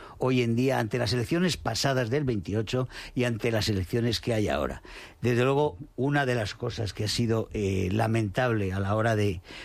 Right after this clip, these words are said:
a la hora de valorar la situación ha sido cómo con la muerte de Rubalcaba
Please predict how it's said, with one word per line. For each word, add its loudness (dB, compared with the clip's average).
a 0
la 4
hora 4
de 2
valorar 2
la 2
situación 0
ha 2
sido 0
cómo 0
con 0
la 2
muerte 2
de 2
Rubalcaba 0